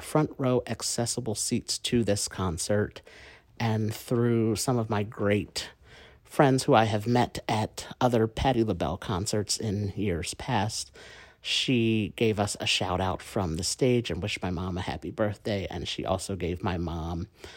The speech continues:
um, some calla lilies. So it was a great birthday month, and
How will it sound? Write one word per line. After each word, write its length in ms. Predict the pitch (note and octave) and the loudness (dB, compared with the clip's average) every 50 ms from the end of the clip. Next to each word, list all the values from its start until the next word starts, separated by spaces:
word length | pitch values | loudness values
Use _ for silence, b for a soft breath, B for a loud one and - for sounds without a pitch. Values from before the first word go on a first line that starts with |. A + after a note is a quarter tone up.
| B B B B B B B _ - | B B B B B B B _ -6
um, 580 | - G#2+ G2+ F2 G2 D#2 C#2+ C#2+ - - C2 - _ _ - _ _ - | -4 -2 -2 -2 -2 -4 -4 -6 -8 -12 -14 -16 _ _ -20 _ _ -4
some 320 | - - D3+ A#2 A2 G#2+ | 0 2 2 2 2 2
calla 380 | - - - C#3 A#2 A#2 A#2+ G#2 | 0 -2 0 0 0 2 2 0
lilies. 640 | D#2 D2 C2+ - - A#1 - - - - - - E3 B B B B B B B _ B B B B B B B B B - | 0 -2 -4 -6 -8 -10 -8 -8 -6 -4 -4 -4 -6 B B B B B B B _ B B B B B B B B B -12
So 720 | - - - - - D#3+ C#3 C3+ B2+ B2 A#2+ B2 B2+ B2 - _ _ _ _ _ _ _ _ _ _ _ - - - - | -8 -4 0 4 8 8 10 10 10 8 8 6 4 0 -2 _ _ _ _ _ _ _ _ _ _ _ -20 -4 2 6
it 60 | F3+ | 6
was 180 | E3 D#3 D3+ D3 | 6 6 4 2
a 40 | |
great 320 | C3 - B2+ B2 - - - | 4 4 4 4 4 2 -2
birthday 500 | G#2 F#2+ F#2 F2 - - - A2 G#2+ G#2 | -4 -2 -2 -4 -6 -6 -2 0 2 2
month, 580 | F#2+ F2+ F#2 F#2+ G2 G2 F2 - - - - - - - - | 2 0 0 -2 -2 -4 -4 -6 -6 -2 -2 -2 -2 -2 -2
and 480 | A#2 A2 G#2+ G#2+ G2+ G2+ G#2+ G#2 G2 | 0 0 2 0 0 0 0 0 -2